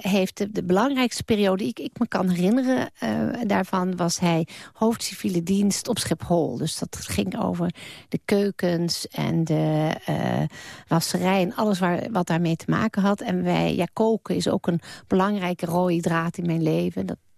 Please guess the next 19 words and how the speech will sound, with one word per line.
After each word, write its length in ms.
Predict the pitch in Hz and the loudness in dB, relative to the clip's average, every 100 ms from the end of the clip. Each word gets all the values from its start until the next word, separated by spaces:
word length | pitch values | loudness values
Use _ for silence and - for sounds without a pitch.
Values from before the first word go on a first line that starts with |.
| _ | _
mijn 180 | - 160 | -2 -2
vader 260 | - - 180 | 0 -2 -2
was 180 | 160 | -2
een 120 | 180 170 - - | -2 -6 -12 -14
geweldige 600 | - - 185 196 190 - - | -6 2 4 4 0 -6 -6
kok. 340 | - - - - - - | -8 -8 -16 -20 -20 -10
Eigenlijk 320 | - - 180 | -8 -4 -4
kon 120 | - | 0
hij 100 | 185 | 0
zo'n 160 | 170 170 | 0 2
beetje 380 | 165 160 160 156 - _ | 2 0 -2 -4 -8 _
alles 340 | - 214 185 - | -2 2 2 0
waar 180 | 175 165 | 0 0
hij 280 | 160 156 - _ _ - | 0 -2 -8 _ _ -2
vond 260 | 240 185 | 0 2
dat 140 | 175 - | 0 0
hij 80 | 170 | 0
moest 240 | 165 - | 0 -2
kunnen. 360 | - 208 254 | 0 2 2